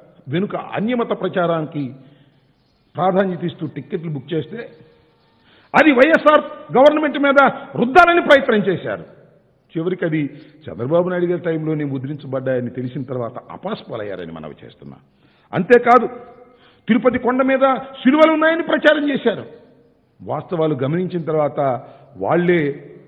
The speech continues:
తలదించుకోవాల్సిన పరిస్థితి ఏర్పడింది. అంతేకాదు, శ్రీశైలం దేవస్థానంలో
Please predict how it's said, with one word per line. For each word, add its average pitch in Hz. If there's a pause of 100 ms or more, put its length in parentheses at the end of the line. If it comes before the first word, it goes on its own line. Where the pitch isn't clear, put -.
తలదించుకోవాల్సిన 147
పరిస్థితి 123
ఏర్పడింది. 95 (240)
అంతేకాదు, 233 (280)
శ్రీశైలం 254
దేవస్థానంలో 254